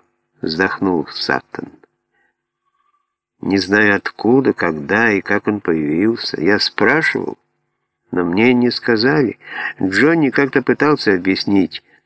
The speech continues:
но я ничего не понял. Просто человек не в состоянии этого понять. Я знал символы, знаю, что они обозначают,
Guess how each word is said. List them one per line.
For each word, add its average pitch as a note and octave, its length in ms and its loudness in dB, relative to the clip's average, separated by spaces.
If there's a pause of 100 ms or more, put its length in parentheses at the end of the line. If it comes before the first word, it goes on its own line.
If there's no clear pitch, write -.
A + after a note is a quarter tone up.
(260)
но F#2 80 2
я B2+ 160 4
ничего C#3 540 2
не G2+ 160 2
понял. D#2 440 -4 (600)
Просто C#3+ 340 2
человек A#2 460 2
не A#2 100 2
в A2 60 0
состоянии G#2 680 2
этого G2 260 0
понять. E2 640 -6 (1300)
Я B2 160 2
знал A2 260 2
символы, G#2+ 600 2
знаю, F#2 640 0
что - 200 0
они F2 180 0
обозначают, F2+ 920 -2